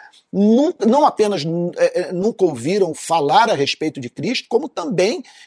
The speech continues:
vivem numa visão de mundo muito diferente daquela, eh, que nós encontramos nas Sagradas Escrituras.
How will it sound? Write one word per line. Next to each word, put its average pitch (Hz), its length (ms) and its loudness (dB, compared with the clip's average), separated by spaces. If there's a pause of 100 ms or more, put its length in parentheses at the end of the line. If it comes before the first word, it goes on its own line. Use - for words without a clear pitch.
vivem 247 340 2
numa 190 220 2
visão 165 360 -2
de 147 100 -2
mundo 156 720 -4
muito 190 760 0
diferente 254 960 -2 (540)
daquela, 165 840 0
eh, 143 520 -6
que 175 100 -6
nós 175 240 0
encontramos 226 580 -2
nas 165 140 -6
Sagradas 147 400 -2
Escrituras. 135 600 0